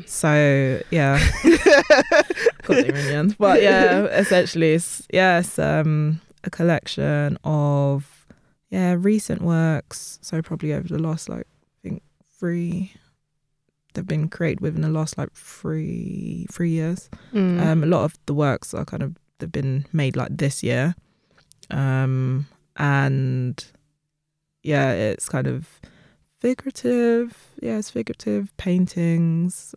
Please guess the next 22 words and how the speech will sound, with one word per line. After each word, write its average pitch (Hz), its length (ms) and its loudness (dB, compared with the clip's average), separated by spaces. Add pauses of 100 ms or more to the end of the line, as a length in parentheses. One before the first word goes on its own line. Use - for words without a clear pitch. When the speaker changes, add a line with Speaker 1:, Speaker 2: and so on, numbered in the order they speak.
Speaker 1:
Um, 160 920 0 (260)
and 156 160 0
it's - 140 -6
kind 160 200 -2
of, 156 240 -6
like, 147 420 -8 (1040)
across 170 400 -2
two 180 340 2
rooms, 175 560 4 (260)
Speaker 2:
Okay. 156 260 2
Speaker 1:
um, 151 460 2
in 160 80 -2
the 156 80 0
White 151 240 -4
Cube. 139 460 -6 (800)
Um, 139 800 0 (680)
yeah, 208 380 2
it's 175 140 -2
a 170 40 -6
really 220 280 4
nice 180 240 2
exhibition. 143 800 -4